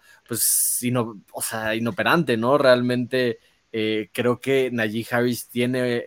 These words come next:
tiene upside y creo que sí puede mejorar mucho. Ahora,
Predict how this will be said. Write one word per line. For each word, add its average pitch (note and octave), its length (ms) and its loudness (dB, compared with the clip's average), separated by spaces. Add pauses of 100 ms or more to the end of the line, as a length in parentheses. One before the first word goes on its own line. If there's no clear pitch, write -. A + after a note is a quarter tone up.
(140)
tiene C3 260 -2
upside B2 420 -2
y B2+ 120 -16
creo A2 220 -6
que C3+ 100 -8
sí B2 160 -8
puede A2+ 260 -2
mejorar G2 420 -8
mucho. G#2 320 -10 (460)
Ahora, A2 400 0